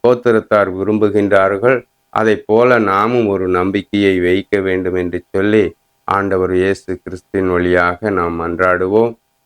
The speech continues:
இப்படிப்பட்ட ஒரு நன்மையான காரியை ஆண்டவர் செய்ய போவதற்காக நாம் நன்றி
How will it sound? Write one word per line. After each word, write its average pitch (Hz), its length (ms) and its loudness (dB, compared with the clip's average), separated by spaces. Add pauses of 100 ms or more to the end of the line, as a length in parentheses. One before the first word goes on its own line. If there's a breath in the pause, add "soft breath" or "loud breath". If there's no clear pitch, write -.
இப்படிப்பட்ட 104 760 0
ஒரு 92 160 0
நன்மையான 101 640 2
காரியை 90 460 -2
ஆண்டவர் 90 460 -2
செய்ய 90 380 -4
போவதற்காக 87 800 -2
நாம் 80 240 -6
நன்றி 80 300 -12